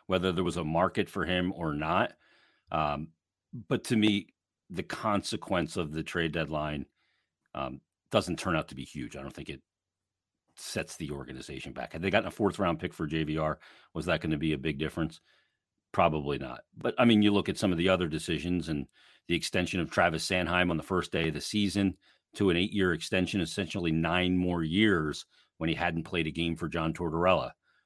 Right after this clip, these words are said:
or, you know, not recouping assets for Rasmus Ristolainen at that deadline. You can even go back to Scott Laughton, you know, when he was,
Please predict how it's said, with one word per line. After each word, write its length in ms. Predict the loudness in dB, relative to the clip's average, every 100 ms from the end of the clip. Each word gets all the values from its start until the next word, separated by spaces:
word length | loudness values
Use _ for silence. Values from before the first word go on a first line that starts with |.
| _
or, 460 | -2 0 2 0 -4 _ _ -10
you 140 | -4 0
know, 80 |
not 240 | 2 0 0
recouping 500 | -2 0 2 2 2
assets 720 | 2 2 2 0 0 -10 -14 _ -20 _ -8
for 440 | 0 2 4 2 2
Rasmus 460 | 4 4 2 -2
Ristolainen 760 | -4 -2 0 2 4 4 2 -2
at 160 | -6 -4
that 200 | -4 -2
deadline. 480 | -4 -2 -6 -8 -14 _ _
You 80 | 0
can 100 | 4
even 120 | 6
go 80 | 8
back 200 | 8 6
to 80 | 2
Scott 320 | 4 6 8
Laughton, 360 | 8 6 4 -10 _ _ _ _ _ _ -4
you 120 | 0
know, 180 | 2 2
when 220 | 0 -2
he 220 | 2 4
was, 360 | 6 2 -2